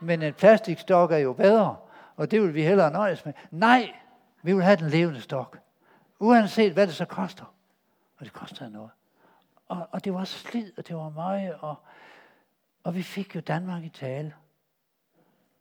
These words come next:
Og jeg ved, jeg har nogle forbindelser til et universitet oppe i Norge. Så, og det skal I vide, jeg der var med her.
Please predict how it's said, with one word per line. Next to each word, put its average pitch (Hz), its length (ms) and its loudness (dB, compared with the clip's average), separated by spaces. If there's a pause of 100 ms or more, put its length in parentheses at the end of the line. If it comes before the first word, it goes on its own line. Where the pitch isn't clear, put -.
Og 170 240 -6 (260)
jeg 165 220 -4
ved, 165 280 -4 (240)
jeg 151 240 -6
har 165 140 -4
nogle 151 140 -10
forbindelser 143 520 -10
til 143 160 -12
et 135 80 -10
universitet 139 640 -10
oppe 139 200 -6
i 131 40 -12
Norge. 135 420 -8 (460)
Så, 175 60 -6
og 185 320 -4
det 262 180 -4
skal 240 220 -4
I 190 40 -6
vide, 247 380 -2
jeg 196 160 2
der 202 60 0
var 180 100 -2
med 214 300 -4
her. 190 200 -4